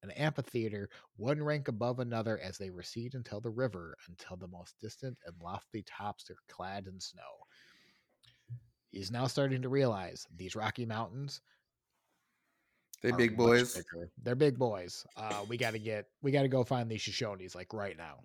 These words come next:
Speaker 1: So that's what they do. They book it as fast as they can. Again, this is the part of the story where it's getting late quick. They decide that Clark will re-,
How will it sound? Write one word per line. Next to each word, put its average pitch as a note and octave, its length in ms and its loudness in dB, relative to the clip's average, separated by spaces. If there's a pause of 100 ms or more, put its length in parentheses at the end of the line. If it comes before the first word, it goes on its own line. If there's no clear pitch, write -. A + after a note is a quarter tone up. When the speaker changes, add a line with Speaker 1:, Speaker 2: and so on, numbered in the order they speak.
(920)
Speaker 1:
So G#2+ 180 -6
that's G2+ 200 -10
what F#2+ 100 -10
they F#2+ 140 -6
do. G2 340 -4
They F#2 120 -8
book F#3 340 0
it F#2 200 -6 (200)
as - 200 -12
fast E3 400 -2
as D3+ 120 -6
they E3 180 -2
can. F2+ 320 -6 (760)
Again, C#3 360 -2
this B2+ 180 -2
is E3 80 -8
the F3+ 80 -6
part E3+ 260 -2
of E3+ 140 -2
the E3+ 60 -4
story A#2+ 520 0 (240)
where F#2 160 -8
it's - 160 -12
getting E3+ 360 2
late C3+ 500 2
quick. - 520 -2 (640)
They B2 100 2
decide D#3+ 380 2
that D#3+ 180 2
Clark F#3+ 420 2
will E3+ 220 4
re-, A#2 140 -4